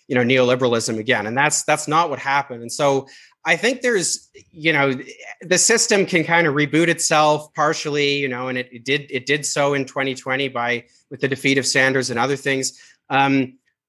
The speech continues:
but, like, at a certain point, you have to deal with the fact that people's material realities are getting worse,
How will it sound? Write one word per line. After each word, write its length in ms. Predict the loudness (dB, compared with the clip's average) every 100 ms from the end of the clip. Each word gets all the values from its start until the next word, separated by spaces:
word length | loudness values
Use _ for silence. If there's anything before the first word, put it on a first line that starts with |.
| _
but, 200 | -2 0
like, 180 | 0 2
at 100 | 2
a 60 | 2
certain 320 | 2 0 0
point, 420 | 0 2 2 0
you 100 | -4
have 280 | -2 -2 -2
to 80 | -8
deal 320 | -4 -2 0
with 140 | -2 -8
the 60 |
fact 340 | -8 -4 -4 -6
that 140 | -8
people's 340 | -8 -4 -4
material 840 | -4 -8 -6 0 2 4 4 2 -2
realities 680 | 0 0 2 2 0 -4 -6
are 100 | -6
getting 320 | -2 0 0
worse, 460 | -2 -2 -2 -4